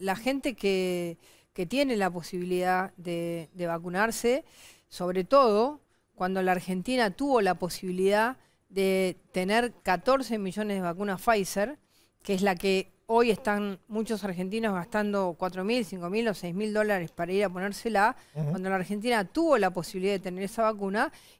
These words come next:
Speaker 1: y aún el presidente de la Nación y el ex ministro, eh, y la ministra actual no dieron ninguna explicación coherente ni consistente de por qué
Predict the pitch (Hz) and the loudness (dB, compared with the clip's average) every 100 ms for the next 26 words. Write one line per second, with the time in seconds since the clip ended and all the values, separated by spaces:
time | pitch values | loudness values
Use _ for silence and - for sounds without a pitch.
0 | _ 254 254 285 - 196 220 262 294 - | _ 0 2 2 2 4 6 4 0 -2
1 | 190 180 185 - 226 226 208 202 202 247 | -6 -4 -6 -2 -2 0 -2 0 -2 2
2 | 277 208 175 165 - 185 190 233 - 208 | 2 2 -2 -10 -4 0 2 0 -2 -4
3 | 202 226 - 226 254 339 - _ _ 202 | -2 -2 -2 0 0 -2 -12 _ _ -2
4 | 190 - 190 190 190 254 247 254 233 233 | -2 2 2 4 2 0 0 -2 0 6
5 | 233 285 220 214 226 233 233 202 202 254 | 6 4 -2 0 0 0 0 -2 -4 -2
6 | 262 - 202 196 180 226 220 196 202 254 | -2 -4 -4 -2 0 -2 -2 0 2 2
7 | 233 208 226 254 214 185 175 165 202 - | 0 2 2 2 -2 -6 -6 -6 -6 -2
8 | 226 202 247 269 202 175 170 - 220 262 | -2 2 0 2 -2 -4 -4 2 2 2